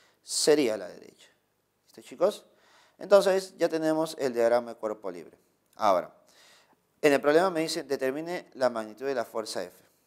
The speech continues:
Ya, la fuerza F debo calcular. Para eso necesito saber la fuerza elástica, ¿no? Y la fuerza elástica es K por X. ¿Me dan esos valores? Sí, constante y deformación. La pregunta es,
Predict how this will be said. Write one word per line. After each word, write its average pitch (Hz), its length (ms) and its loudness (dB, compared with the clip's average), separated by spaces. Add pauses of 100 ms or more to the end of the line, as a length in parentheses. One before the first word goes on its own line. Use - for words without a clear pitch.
(340)
Ya, 90 220 -6
la 104 80 -10
fuerza 110 300 -2
F 110 160 -6
debo 92 180 -6
calcular. - 420 -18 (560)
Para 110 200 4
eso 165 160 2
necesito 131 240 -6
saber 110 240 0
la 104 80 2
fuerza 98 280 -8
elástica, 107 440 0
¿no? 95 120 -20
Y 107 60 -20
la 104 80 -6
fuerza 131 240 -6
elástica 135 380 -4
es 117 100 -8
K 127 220 0
por 107 140 -6
X. - 320 -18
¿Me 110 100 -14
dan 131 120 0
esos 143 200 -4
valores? 135 380 2
Sí, 95 340 -10
constante 123 680 -6 (480)
y 123 100 -8
deformación. 87 540 -6 (440)
La 117 100 0
pregunta 151 420 2
es, - 240 -8